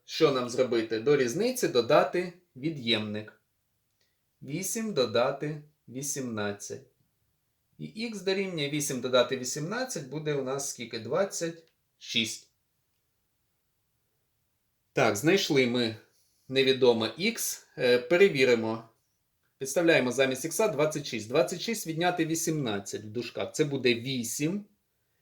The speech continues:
Двісті п'ятдесят шість поділити на вісім буде тридцять два. Отже, х дорівнює двадцять шість є коренем нашого рівняння, оскільки воно перетворює першопочаткове,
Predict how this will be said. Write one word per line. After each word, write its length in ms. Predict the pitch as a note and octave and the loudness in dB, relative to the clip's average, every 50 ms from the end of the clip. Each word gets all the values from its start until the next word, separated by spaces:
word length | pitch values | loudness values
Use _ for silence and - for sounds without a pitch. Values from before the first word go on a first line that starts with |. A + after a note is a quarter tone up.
| _ _ _ _ _ _ _ _ _ _ | _ _ _ _ _ _ _ _ _ _
Двісті 420 | B2 C3+ F3 A3+ A3 - - F3+ | -8 -4 -2 -2 -2 -2 -2 -4
п'ятдесят 540 | - - D#3 D3 D3 D3 C#3+ - E3 D3 D3 | 2 4 2 4 4 0 2 4 4 4 4
шість 380 | - - F3 D#3+ B2+ - - - | 0 -2 -2 -2 -2 -4 -2 -2
поділити 500 | C3+ B2 B2+ C3+ C3 C3+ C3 C3 C3+ B2+ | -2 0 2 2 2 2 2 4 2 2
на 180 | B2 C3 C3+ | 4 2 0
вісім 580 | C3+ F#3+ A3+ A#3 A#3 - - A#3+ A#3+ A3+ A3 - _ _ _ _ _ _ | 0 0 -2 -4 -4 -4 -4 -2 -4 -4 -6 -8 _ _ _ _ _ _
буде 300 | A#2 C3+ G3 G#3 C#3+ - | -4 -4 -2 0 0 -2
тридцять 480 | - - D#3 E3 E3 - - D3 A#2 G#2 | 0 0 -2 -2 -2 0 -2 -2 -2 -2
два. 420 | G2 G#2+ G#2 - E3+ E3+ - - _ _ | -2 0 0 0 0 -2 -8 -16 _ _
Отже, 600 | - D3+ D3+ B2+ A2+ A2+ A2 A2 G#2 G#2+ - _ _ _ _ _ _ _ _ _ _ _ _ _ _ _ _ | 0 2 2 2 0 -2 0 0 -2 -2 -6 _ _ _ _ _ _ _ _ _ _ _ _ _ _ _ _
х 200 | F3 E3 C#3+ A#2 | -4 -4 -4 4
дорівнює 380 | B2 C3+ C3+ C3+ B2+ A#2+ A#2+ A2+ | 4 4 4 4 2 2 0 -2
двадцять 280 | G#2+ A2+ B2 A#2 A#2 | 2 2 2 2 2
шість 320 | - - A#3 B3 A#3+ - - | 0 -2 -2 -2 -2 2 2
є 100 | C3+ A#2+ | 2 2
коренем 500 | - - D#3 D3+ C3 A#2 A2+ A2+ A2+ A2+ | 6 6 8 8 8 4 2 0 -2 -2
нашого 360 | B2 B2+ A#2 - - A#2 A2 | 0 -2 -2 0 0 0 0
рівняння, 460 | A#2+ C3+ E3 G#3+ B3+ C4+ C4 A#3 F#3 | 0 0 0 0 0 0 0 -2 -2
оскільки 340 | E3 - - D#3+ D#3+ D#3 C3+ | -2 -2 -2 -2 0 0 0
воно 280 | A#2+ B2 B2+ C3 A#2+ - | 0 2 0 0 0 0
перетворює 580 | B2+ A#2 B2 - C3 C3 C3+ B2+ A2+ A2 A2 | -2 -4 -4 -4 2 4 4 4 4 2 0
першопочаткове, 1160 | G#2+ - - - A#2+ A2+ - - A#2 - - G#2+ - A#2+ G#2+ - - B2 A#2 G#2+ G2+ G2+ G2+ | -2 -4 0 0 0 0 0 -4 -8 -10 -10 -8 -8 -8 -8 -6 -2 -2 0 0 0 -2 -4